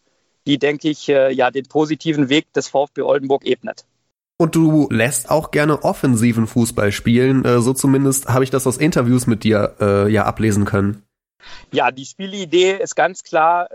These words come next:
Speaker 1: darauf fokussiert, dass wir, ja, eine offensive Spielweise bevorzugen. Äh, wir wollen ganz klar aktiv, äh, aggressiv, äh, und auch mutig nach vorne agieren.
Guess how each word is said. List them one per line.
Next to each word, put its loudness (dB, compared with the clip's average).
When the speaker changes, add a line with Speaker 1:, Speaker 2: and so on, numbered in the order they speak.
Speaker 1:
darauf -2
fokussiert, -2
dass -2
wir, 2
ja, 0
eine -2
offensive -2
Spielweise 0
bevorzugen. -4
Äh, 0
wir 0
wollen 0
ganz -2
klar 2
aktiv, -8
äh, 2
aggressiv, -2
äh, -8
und 2
auch 0
mutig -4
nach -2
vorne 0
agieren. -2